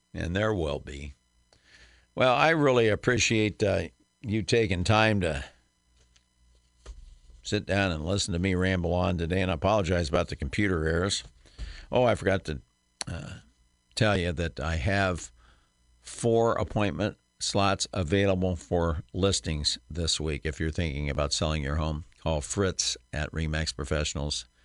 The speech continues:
two one seven, six five two, sold, and I'd be happy to schedule a time. I've got some new listings, and thank you to those who called last week to fill my three slots. I greatly appreciate it. So we have those coming as well.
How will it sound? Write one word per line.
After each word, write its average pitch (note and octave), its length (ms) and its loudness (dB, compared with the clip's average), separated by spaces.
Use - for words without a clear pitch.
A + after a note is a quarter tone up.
two C3 160 2
one E2+ 240 2
seven, D#2 400 0
six - 300 -2
five D#2+ 380 -2
two, D#2 240 -2
sold, F2+ 720 0
and E2+ 140 -2
I'd D#2+ 120 -4
be D#2+ 80 -4
happy E2 280 -2
to D#2+ 80 -4
schedule E2 380 -2
a D#2+ 40 -4
time. D#2 280 -2
I've D#2+ 160 -4
got F#2 160 0
some G2 160 0
new G2+ 160 2
listings, F#2+ 340 0
and D#2+ 160 -2
thank G2+ 220 0
you G#2+ 80 0
to F#2 100 -2
those G2 340 2
who F2+ 460 0
called F2 340 0
last F#2 440 0
week G#2 420 -2
to E2+ 80 -2
fill F#2 200 0
my F2+ 140 0
three F#2 300 -2
slots. F#2+ 520 0
I F2 80 -4
greatly F2 320 0
appreciate F2 420 0
it. E2 100 -4
So D2+ 120 -2
we D#2 120 0
have D#2 260 -2
those F2 300 0
coming F#2 360 -2
as E2+ 240 -4
well. G2+ 380 0